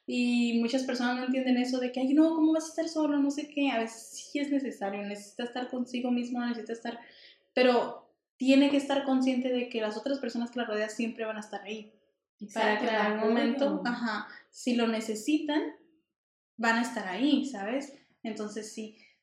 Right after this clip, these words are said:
Speaker 1: Bueno, ahora sí, ya retomando todo lo que estabas comentando ahorita, llega el último paso, de la aceptación.
Speaker 2: Uf.
Speaker 1: En donde ya la persona se da cuenta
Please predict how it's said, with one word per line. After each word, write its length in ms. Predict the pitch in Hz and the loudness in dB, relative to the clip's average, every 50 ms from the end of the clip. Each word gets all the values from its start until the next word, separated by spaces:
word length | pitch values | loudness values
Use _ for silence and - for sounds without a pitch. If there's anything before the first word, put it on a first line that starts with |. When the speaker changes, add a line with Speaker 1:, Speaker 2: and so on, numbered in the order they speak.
| _ - | _ -8
Speaker 1:
Bueno, 160 | 220 220 214 | -6 -4 -2
ahora 120 | 220 226 | -2 -4
sí, 160 | 220 - 247 | -4 -4 -4
ya 120 | 247 247 247 | -4 -2 -2
retomando 580 | 262 262 254 240 214 208 214 208 233 233 - | -2 -4 -4 -4 -6 -6 -6 -6 -6 -6 -6
todo 180 | - 240 240 247 | -4 -2 -2 0
lo 120 | 254 240 | 0 -2
que 60 | 247 233 | -4 -4
estabas 260 | - 214 226 240 - | -6 -6 -6 -6 -6
comentando 420 | 247 214 202 196 - 202 214 220 | -8 -10 -10 -10 -10 -10 -10 -8
ahorita, 320 | 226 233 226 - 359 415 - - - _ _ _ _ _ _ - | -8 -8 -6 -4 -6 -6 -6 -8 -16 _ _ _ _ _ _ -8
llega 420 | 220 214 208 208 208 214 220 214 | -2 0 2 2 2 2 0 0
el 180 | 214 208 202 208 | -2 -2 -2 -2
último 280 | 208 208 - 233 233 233 | -2 -2 -2 -2 -2 -2
paso, 280 | 254 311 330 - 311 | -2 -2 -2 0 0
de 100 | 302 247 | 0 0
la 160 | 196 190 196 196 | 2 0 -2 -4
aceptación. 760 | - - 196 190 - - 175 - - - - 175 - - - _ _ - | -6 -8 -10 -12 -12 -18 -20 -18 -18 -18 -18 -20 -20 -20 -20 _ _ -8
Speaker 2:
Uf. 460 | - 208 214 208 - - - - - - - - _ _ _ _ _ _ | -4 -4 -4 -4 -4 -8 -14 -16 -20 -20 -20 -20 _ _ _ _ _ _
Speaker 1:
En 180 | - 240 240 240 | 0 4 4 6
donde 320 | 226 226 226 220 214 208 | 6 4 4 4 4 2
ya 480 | 208 214 214 220 220 226 240 262 269 269 277 | 4 4 2 2 2 2 0 0 0 2 2
la 160 | 285 277 277 | 2 2 2
persona 840 | - 208 202 208 - - 208 208 214 220 240 269 277 285 - - - _ _ _ _ _ _ _ _ _ _ _ _ _ _ | 0 -2 -2 -2 -4 -10 -10 -8 -6 -4 -2 0 0 -2 -2 -8 -14 _ _ _ _ _ _ _ _ _ _ _ _ _ _
se 200 | - - - 220 | -14 -8 -4 -4
da 200 | 202 190 202 - - | -2 -2 -4 -4 0
cuenta 400 | 254 269 294 311 311 294 285 | 2 4 6 6 6 4 2